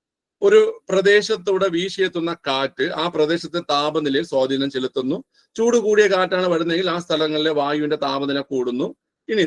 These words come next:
തണുത്ത കാറ്റാണ് അതുവഴി കടന്നു പോകുന്നതെങ്കിൽ വായുവിന്റെ താപനില കുറയ്ക്കുന്നു. അപ്പൊ ഈ ഒരു ച-, ഈ ഒരു ചലനം കാരണം, അതായത് കാറ്റിന്റെ തിരശ്ചീന തലത്തിലുള്ള അല്ലെങ്കിൽ വായു പ്രവാഹം കാരണം അന്തരീക്ഷം ചൂട് പിടിക്കുന്നതിനെയാണ് എന്ത് പറയുന്നത്?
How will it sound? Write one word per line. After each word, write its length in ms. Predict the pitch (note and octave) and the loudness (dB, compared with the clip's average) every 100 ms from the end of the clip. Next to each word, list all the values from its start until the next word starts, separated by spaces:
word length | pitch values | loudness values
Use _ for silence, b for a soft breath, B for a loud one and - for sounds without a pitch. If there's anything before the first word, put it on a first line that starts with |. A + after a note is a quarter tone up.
| - | 2
തണുത്ത 200 | F#3+ G3+ | 0 2
കാറ്റാണ് 500 | G#3 F#3+ F#3 F#3+ F#3 | 2 2 2 0 0
അതുവഴി 220 | F3+ F3+ | 2 2
കടന്നു 280 | E3 E3 E3 | 0 -2 0
പോകുന്നതെങ്കിൽ 460 | E3 E3 D3+ F3+ F3+ | 0 0 0 -2 -2
വായുവിന്റെ 340 | D3+ D#3+ D#3 | 0 0 -2
താപനില 420 | D#3+ C#3 C#3+ C#3 | -2 -4 -2 -4
കുറയ്ക്കുന്നു. 420 | C#3+ C3 B2+ B2 C#3 | -2 -4 -4 -6 -4
അപ്പൊ 120 | F3 | -2
ഈ 180 | G#3 A#3+ | 2 4
ഒരു 300 | G#3 A3+ A#3+ _ _ - | 6 6 2 _ _ 0
ച-, 260 | D#3+ D#3+ F3 | 0 0 -2
ഈ 180 | G#3+ | 0
ഒരു 260 | A#3+ A3 A3+ | 4 4 2
ചലനം 480 | - F3+ F3+ G#3 G3 | 0 -2 0 -2 -2
കാരണം, 240 | D3+ C#3 | -2 0
അതായത് 260 | D3 D#3+ F3+ | 0 0 -2
കാറ്റിന്റെ 580 | E3 E3+ F3+ F#3+ F#3+ G3 | -2 -2 -4 -6 -4 -2
തിരശ്ചീന 460 | E3 F3 F3 F#3+ | -2 -2 -2 -2
തലത്തിലുള്ള 500 | F3+ E3 E3 D#3+ E3 A3+ - _ _ _ _ _ _ _ _ _ - | 0 -2 -2 -2 0 -2 -8 _ _ _ _ _ _ _ _ _ 2
അല്ലെങ്കിൽ 220 | E3+ F#3 | 4 6
വായു 280 | E3 F3 G#3+ | 4 4 4
പ്രവാഹം 520 | G3 E3+ F3+ F#3 G3 | 2 0 0 -2 -2
കാരണം 420 | E3 D3+ D#3 F3 | -2 0 -2 -2
അന്തരീക്ഷം 460 | D#3 F3+ G3 F#3+ G3 | -2 0 0 -2 -2
ചൂട് 220 | E3+ F3 | -2 0
പിടിക്കുന്നതിനെയാണ് 640 | E3+ E3+ E3 E3 D#3+ D#3 | 0 -2 -2 -2 -2 -4
എന്ത് 160 | D3+ E3 | -4 -2
പറയുന്നത്? 540 | D#3 D3 C#3+ C3 C3+ | -2 -2 -2 0 -2